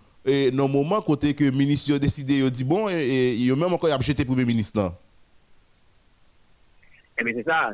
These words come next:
Speaker 2: C'est, c'est, c'est, et là encore, c'est, c'est, c'est, tout ça, oh, ce,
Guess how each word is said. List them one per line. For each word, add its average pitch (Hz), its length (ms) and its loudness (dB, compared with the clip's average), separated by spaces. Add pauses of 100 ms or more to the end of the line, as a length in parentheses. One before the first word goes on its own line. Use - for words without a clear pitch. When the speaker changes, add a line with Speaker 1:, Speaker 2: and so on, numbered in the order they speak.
(120)
Speaker 2:
C'est, 123 280 -8 (100)
c'est, 135 180 -6
c'est, 123 140 -12
et 117 400 -4 (240)
là 135 240 -2
encore, 127 360 -4
c'est, 123 440 -4 (840)
c'est, 131 80 -6 (340)
c'est, 107 500 -14 (1600)
tout 254 140 -6
ça, 180 200 0
oh, 208 200 -2 (1080)
ce, - 60 -14